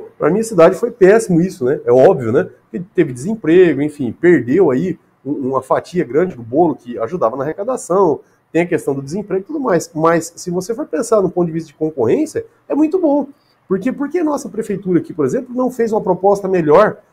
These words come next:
Ó, a gente pode dar um subsídio, talvez, algum incentivo maior.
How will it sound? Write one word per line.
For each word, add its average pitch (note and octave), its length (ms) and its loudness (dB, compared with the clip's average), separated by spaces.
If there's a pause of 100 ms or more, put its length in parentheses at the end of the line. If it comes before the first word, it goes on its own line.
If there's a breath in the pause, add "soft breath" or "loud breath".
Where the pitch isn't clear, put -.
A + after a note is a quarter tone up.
(140 soft breath)
Ó, G3+ 120 4
a - 20 4
gente F#3 160 2
pode F#3 180 -2
dar F#3+ 100 0
um F#3 80 0
subsídio, D#3+ 680 -6
talvez, C3 500 0 (280 soft breath)
algum C3 240 2
incentivo E3+ 540 -2
maior. D#3 500 4